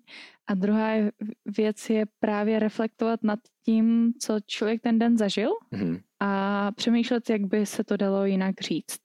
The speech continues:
Speaker 2: Aha.
Speaker 1: Nemusíme jít rovnou jako, „Tak každou věc teďka zvládneš,“
Speaker 2: Aha,
Speaker 1: ale
Speaker 2: aha.
Speaker 1: prostě začít tím přemýšlením, jak by to šlo jinak.
Speaker 2: Jo.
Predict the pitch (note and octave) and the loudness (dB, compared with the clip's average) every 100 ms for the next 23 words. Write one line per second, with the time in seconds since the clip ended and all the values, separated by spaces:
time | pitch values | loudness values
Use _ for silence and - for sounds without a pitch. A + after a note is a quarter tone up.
0 | - G2+ F2 F2+ - _ _ - G#3 G#3+ | -10 -6 -6 -8 -12 _ _ -2 0 2
1 | A#3+ A#3 A3+ G#3 G3 G#3 G#3 G3 - G3+ | 2 2 4 2 2 2 2 0 0 0
2 | G3 G3 G3 G3 - G3+ - - A3 G#3+ | 2 2 2 0 -2 -4 -2 0 0 2
3 | G3+ G#3 - G3+ - G3 F#3+ G3+ G3 G3 | 0 -2 -6 -10 -6 -4 -2 -2 0 0
4 | G3+ A3+ - F#3 F#3 F#3 F#3+ F#3+ - G3 | 0 0 -2 -2 -2 -2 -4 -4 -2 -2
5 | G3+ - G3 - G3 F#3+ F#3+ G3 F#3 F#3 | -2 -4 -6 -4 -2 -2 -4 -4 -2 -4
6 | F#3+ F3+ F3 F3 F3 - _ G3+ F#3+ F#3 | -4 -2 -2 -4 -6 -10 _ -6 -4 -4
7 | F#3+ F#3+ F#3 E3+ - - - F2+ | -6 -6 -4 -4 -6 -6 -6 -6